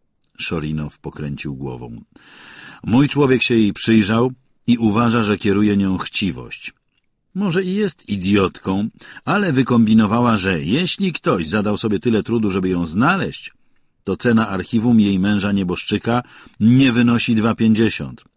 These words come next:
Krótko mówiąc, jestem teraz zajęty szukaniem pieniędzy.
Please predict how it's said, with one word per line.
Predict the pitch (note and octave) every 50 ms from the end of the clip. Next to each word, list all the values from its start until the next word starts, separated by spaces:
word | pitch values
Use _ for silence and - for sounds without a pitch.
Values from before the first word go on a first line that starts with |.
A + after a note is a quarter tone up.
| _ _ _ _ _ _ _ _ _ _ _ _ _
Krótko | - F#2 F2+ - - G2+
mówiąc, | F#2+ F#2+ E2 D#2+ D2 C#2+ - - - - - - - - - -
jestem | D#2 D2+ - G2 F2+ -
teraz | G2+ F#2+ F#2+ F#2 E2+
zajęty | E2+ E2 F2+ F#2+ G2 G2+ G#2 G#2 G2 - G2+
szukaniem | - G#2 - - G2 G2+ G2 F#2 F2
pieniędzy. | F#2 F#2 F2+ F2 D#2+ C#2+ C2+ B1+ A#1+ C2